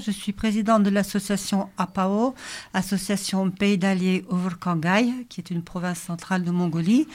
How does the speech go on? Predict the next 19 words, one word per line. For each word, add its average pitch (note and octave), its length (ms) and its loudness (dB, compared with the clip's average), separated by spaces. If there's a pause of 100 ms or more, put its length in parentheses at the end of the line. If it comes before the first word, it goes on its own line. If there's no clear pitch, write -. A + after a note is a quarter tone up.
(400)
Nous A3 40 2
sommes F#3+ 300 2
subventionnés F#3+ 720 0
par F#3+ 160 -2
le E3+ 80 -2
Conseil E3+ 320 -6
départemental E3 760 -6
de E3 80 -6
l'Allier. D#3+ 440 -4 (1000)
Et F#3 160 0
notre F3+ 240 -2
action, G3+ 560 0
euh, D#3 1000 -4
s'étend, F#3 760 -4
euh, D#3+ 420 -6 (280)
que A3 120 -2
dans G#3+ 120 2
cette G3 220 -4
région F#3+ 560 0